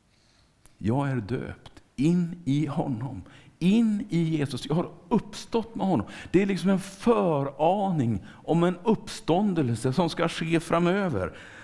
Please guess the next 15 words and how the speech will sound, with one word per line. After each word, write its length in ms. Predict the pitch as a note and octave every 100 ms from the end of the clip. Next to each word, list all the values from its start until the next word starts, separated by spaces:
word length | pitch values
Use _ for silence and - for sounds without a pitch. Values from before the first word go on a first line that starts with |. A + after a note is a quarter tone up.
| -
som 180 | - F3
vi 80 | F#3+
inte 220 | F#3+ -
har 60 | G3
upplevt 640 | - - C#3+ G3 F#3 -
ännu. 360 | F3+ D3 D2 D2 - -
Men 220 | - E3
Jesus 840 | D3 A3+ A2+ G#2 - F#3 - -
är 120 | - C#3
den 140 | B2+
första 500 | - F3 - - -
som 160 | - B2+
har 60 |
gjort 280 | C#3+ - -
det. 140 | -